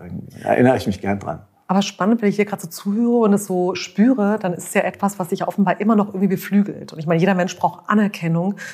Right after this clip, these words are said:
Speaker 2: und irgendwie auch so ein
Speaker 1: Ja,
Speaker 2: Feedback, um
Speaker 1: ja.
Speaker 2: irgendwie weiterzumachen, oder? Und
Speaker 1: Ja.
Speaker 2: das Gefühl muss ja einfach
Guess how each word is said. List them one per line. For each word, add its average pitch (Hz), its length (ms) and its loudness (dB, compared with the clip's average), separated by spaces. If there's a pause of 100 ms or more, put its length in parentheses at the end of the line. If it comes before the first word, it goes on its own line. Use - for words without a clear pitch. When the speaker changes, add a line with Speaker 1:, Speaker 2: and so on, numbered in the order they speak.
(160)
Speaker 2:
und 160 80 -2
irgendwie 180 180 6
auch - 100 4
so 107 100 2
ein 101 60 6
Speaker 1:
Ja, 107 180 6
Speaker 2:
Feedback, 110 440 0
um 113 100 0
Speaker 1:
ja. 139 160 2
Speaker 2:
irgendwie 123 200 0
weiterzumachen, 143 640 -2
oder? 185 200 2
Und 190 80 4
Speaker 1:
Ja. 117 40 2
Speaker 2:
das 233 120 0
Gefühl 269 560 2 (720)
muss 185 140 4
ja 190 60 2
einfach 170 220 -6